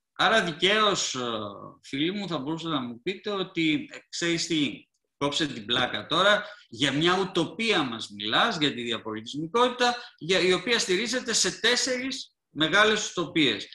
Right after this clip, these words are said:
Ναι, θα σας απαντούσα ότι πράγματι είναι το πιο δύσκολο μοντέλο. Πράγματι είναι ουτοπικό. Όπως ουτοπία μεγάλη είναι και η εκπαίδευση, την οποία υπηρετούμε. Τι λέει η εκπαίδευση, ποιος είναι ο σκοπός της εκπαίδευσης;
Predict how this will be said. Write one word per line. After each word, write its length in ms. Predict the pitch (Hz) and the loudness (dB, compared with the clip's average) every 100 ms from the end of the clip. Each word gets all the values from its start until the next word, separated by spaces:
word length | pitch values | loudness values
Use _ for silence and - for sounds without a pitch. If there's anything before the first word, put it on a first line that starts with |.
| - _ _ _ _ _ _ _ _ | -20 _ _ _ _ _ _ _ _
Ναι, 540 | - 180 226 160 - - - _ _ | -6 0 4 4 2 -8 -18 _ _
θα 140 | - | -2
σας 220 | 147 156 147 | 0 2 2
απαντούσα 580 | - 127 135 240 - | 2 0 0 -2 0
ότι 260 | 226 214 180 | 0 -2 -2
πράγματι 600 | - 269 233 165 117 - _ _ | 4 6 6 2 -4 -6 _ _
είναι 240 | 147 156 143 | 0 4 4
το 140 | 143 | 0
πιο 220 | - 135 | -2 -2
δύσκολο 480 | 117 123 - 113 110 | 0 -2 -2 -2 -4
μοντέλο. 640 | 107 107 95 101 92 - _ _ _ _ - | -6 -8 -6 -8 -8 -14 _ _ _ _ 0
Πράγματι 1000 | 190 247 240 233 190 - 135 98 - _ _ _ - | 6 6 4 2 0 2 -2 -2 -10 _ _ _ -2
είναι 300 | 175 185 175 | 2 2 4
ουτοπικό. 920 | 160 156 151 - - - 123 95 - _ _ _ _ _ - | 2 0 -2 -4 -6 -2 -2 -2 -12 _ _ _ _ _ 0
Όπως 300 | 175 214 196 | 2 2 -2
ουτοπία 600 | 208 - 143 - 247 254 | -2 0 -2 0 0 2
μεγάλη 420 | 208 180 196 233 | 0 0 2 2
είναι 180 | 233 247 | 2 -2
και 140 | - 226 | -4 -6
η 60 | |
εκπαίδευση, 680 | 220 220 330 311 160 - 107 | -6 -2 0 2 0 -2 -6
την 140 | 131 | -4
οποία 260 | 143 143 220 | -2 -2 -2
υπηρετούμε. 800 | 220 220 220 214 311 262 139 - | -2 -2 -2 -2 0 0 -2 -6
Τι 120 | - 240 | -2 2
λέει 240 | 220 185 | 6 6
η 60 | 156 | 6
εκπαίδευση, 640 | 139 - 143 123 113 - | 2 0 2 2 0 -6
ποιος 240 | - 185 202 | -4 -2 -2
είναι 80 | |
ο 40 | 175 | -2
σκοπός 420 | - 151 139 131 | -2 -2 -2 -2
της 120 | 127 | -2
εκπαίδευσης; 640 | - - 127 107 104 113 | -2 2 2 0 -6 -10